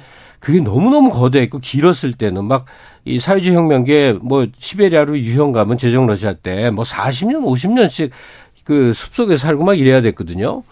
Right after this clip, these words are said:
그러니까 그 시기, 그 엄혹한 시기를 떠올려 보면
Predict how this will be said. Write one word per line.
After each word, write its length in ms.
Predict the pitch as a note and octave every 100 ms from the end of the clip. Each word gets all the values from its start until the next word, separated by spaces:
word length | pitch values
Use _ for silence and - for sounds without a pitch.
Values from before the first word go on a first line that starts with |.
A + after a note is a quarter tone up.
| - - - -
그러니까 640 | E3+ G3 G3 F#3 D#3 B2 -
그 380 | - F3+ G3+ G#3+
시기, 540 | - F3+ E3 E3+ D#3+
그 180 | C3 E3+
엄혹한 500 | C3 C#3 F3 - E3
시기를 720 | D#3 C3+ C#3 C3+ B2+ B2+ B2
떠올려 340 | E3+ F#3 E3+ C3
보면 540 | A2 C3 F#3+ B2 E2+